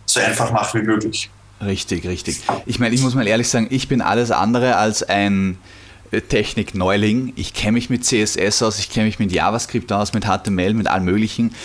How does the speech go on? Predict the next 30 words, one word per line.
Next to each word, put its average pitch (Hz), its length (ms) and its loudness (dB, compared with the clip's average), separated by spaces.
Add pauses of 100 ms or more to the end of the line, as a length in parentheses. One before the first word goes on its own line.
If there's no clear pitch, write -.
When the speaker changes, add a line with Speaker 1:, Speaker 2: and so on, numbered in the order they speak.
(200)
Speaker 2:
Wenn 107 160 0
ich 117 100 -2
sage, 110 200 2
ich - 120 -6
kenn 113 160 0
mich 110 180 0
aus, 101 220 2
meine 98 240 2
ich 107 140 -2
vor 87 120 0
allem, 101 160 0
ich 98 140 -6
verstehe 107 300 -2
die 101 100 -2
grundlegenden 98 880 2
Prinzipien 107 520 -2
dieser 98 180 -4
Programmiersprachen 95 840 0
und 90 80 0
wenn 95 100 0
ich 95 80 0
etwas 90 260 -2
nicht 101 160 -2
verstehe, 92 360 0
weiß 87 220 0
ich, 95 100 -6
wo 90 80 0
ich 87 140 -2
nachschauen 85 440 0
muss. 90 360 -4